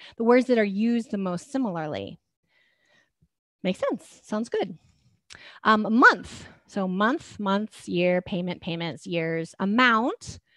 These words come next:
m-, pay, monthly. So, so notice a couple things. Notice we did not stem, we did not stem these words, but the words got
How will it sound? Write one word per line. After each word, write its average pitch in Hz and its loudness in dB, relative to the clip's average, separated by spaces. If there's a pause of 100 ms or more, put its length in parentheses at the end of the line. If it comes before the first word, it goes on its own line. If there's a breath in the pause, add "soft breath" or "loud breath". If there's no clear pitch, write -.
(440)
m-, 214 -6 (280)
pay, 226 4
monthly. 285 -2 (220 loud breath)
So, 277 8 (280 loud breath)
so 370 4
notice 392 6
a - -12
couple 359 6
things. 233 -2
Notice 320 4
we 285 6
did 285 6
not 302 6
stem, 247 2
we 262 0
did 269 4
not 277 4
stem 285 2
these 247 0
words, 190 -2 (160 soft breath)
but 247 0
the 247 6
words 254 6
got 247 4